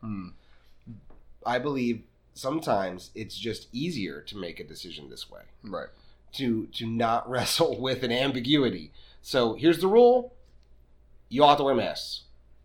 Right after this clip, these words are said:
Speaker 2: And then someone says, "Why?" And you say, "Look, Johnny, if you can't get on board, you can go ahead and take a hike." Now, that they'll say that as long as Johnny is not contributing, um, any significant portion of the budget of the
Speaker 1: Well, of
Speaker 2: church.
Speaker 1: course.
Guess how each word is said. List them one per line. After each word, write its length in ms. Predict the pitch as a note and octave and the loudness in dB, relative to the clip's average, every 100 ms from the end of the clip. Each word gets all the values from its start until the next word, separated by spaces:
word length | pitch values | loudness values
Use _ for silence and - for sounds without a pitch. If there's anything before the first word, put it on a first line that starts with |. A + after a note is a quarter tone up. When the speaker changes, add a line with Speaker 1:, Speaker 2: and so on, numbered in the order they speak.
| - - - - - - | -20 -20 -20 -20 -18 -10
Speaker 2:
And 160 | A2 | -8
then 120 | A2 G#2+ | -6 -4
someone 280 | B2+ A#2+ | -2 -2
says, 260 | A#2 G#2+ F2 | -2 -4 0
"Why?" 500 | G#2+ E3+ F3 F#3+ F#3 - - | 4 6 4 2 -6 -18 -16
And 140 | G2+ G2+ | -12 -10
you 80 | G2 | -10
say, 480 | - G2+ F#2 F#2 - - - | -8 -6 -6 -8 -14 -20 -2
"Look, 280 | C3+ G#3+ - | 4 4 4
Johnny, 520 | D#3 D3+ D#3+ D#3+ F3+ | 6 6 6 0 -8
if 160 | - - | -14 -12
you 100 | G#2 | -12
can't 340 | - D#3 F#3+ | 0 0 2
get 140 | G3 G3 | 2 4
on 160 | G3+ | 4
board, 540 | F#3 G3 G3+ G#3 G#3 - - | 2 4 4 4 -2 -14 -12
you 160 | A#2+ C#3 | -2 0
can 160 | B2 A2+ | 0 2
go 160 | C#3 | 4
ahead 240 | A#2 D#3+ G2 | 4 2 0
and 120 | F#2 | -2
take 220 | E3 F3+ | -2 0
a 60 | D3+ | 2
hike." 360 | F3+ B2 - - - - | 2 2 -4 -20 -20 -6
Now, 120 | B2 | -2
that 280 | A#2+ A#2+ - | 0 -2 -2
they'll 140 | B2+ C#3 | -4 -4
say 260 | - A#3+ | 0 0
that 280 | E3+ D2+ D2 - | 2 0 -2 -6
as 120 | F#2+ | -4
long 220 | C3 D#3+ | 0 0
as 80 | C3 | 0
Johnny 420 | A#2 G#2 G2 F2+ - | 0 0 0 -6 -12
is 140 | G#2 | -8
not 240 | A2+ A2 - | -2 -2 -4
contributing, 680 | G#2+ A2+ G2 F#2 F2 E2+ - | -10 -8 -8 -8 -10 -12 -12
um, 420 | F2+ E2+ D#2 C#2+ - - E2 | -10 -8 -8 -14 -18 -16 -10
any 260 | G#2+ G#2 F#2+ | -10 -10 -12
significant 520 | - G2+ G2+ G2+ F#2 - | -14 -12 -10 -8 -8 -8
portion 400 | G2+ F2 E2 D2+ | -8 -8 -10 -12
of 160 | F2+ | -14
the 40 | F2 | -12
budget 300 | F2+ E2+ - | -10 -10 -10
of 60 | - | 0
the 60 | |
Speaker 1:
Well, 120 | A#2 | 0
of 60 | F2+ | 0
Speaker 2:
church. 100 | - | -2
Speaker 1:
course. 280 | F#2 D#2 | -6 -6